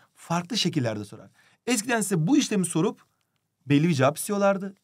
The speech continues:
Örnek veriyorum, cevabı diyelim ki Denizli olsun. Şimdi ise soruyu biraz daha uzatıyorlar. Yok işte Emrullah'la Lütfettin'in aktar dükkanında işte biberiye vardı, zerdeçal vardı, resimler koyuyorlar, üste ön bilgi veriyorlar. Ama yine benzer işlemi yapıp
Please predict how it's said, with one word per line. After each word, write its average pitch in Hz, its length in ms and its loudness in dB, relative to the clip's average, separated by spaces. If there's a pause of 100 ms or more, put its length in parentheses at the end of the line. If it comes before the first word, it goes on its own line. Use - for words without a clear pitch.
Örnek 151 260 0
veriyorum, 120 200 -4
cevabı 127 260 0
diyelim 123 160 -4
ki 151 120 -10
Denizli 131 320 0
olsun. 147 260 -10 (360)
Şimdi 302 280 2
ise 220 220 2
soruyu 240 320 0
biraz 247 240 4
daha 220 100 6
uzatıyorlar. 214 400 2
Yok 208 160 -2
işte 202 280 -2 (480)
Emrullah'la 214 460 2
Lütfettin'in 208 520 -2
aktar 190 380 -2
dükkanında 208 500 -4
işte 180 280 -6
biberiye 196 360 0
vardı, 202 240 2
zerdeçal 180 500 0
vardı, 202 260 2
resimler 208 400 0
koyuyorlar, 208 420 -2
üste 196 260 0
ön 202 200 0
bilgi 196 200 0
veriyorlar. 208 360 0 (340)
Ama 165 120 0
yine 190 340 2 (340)
benzer 135 420 -2
işlemi 131 340 -4
yapıp 156 240 -8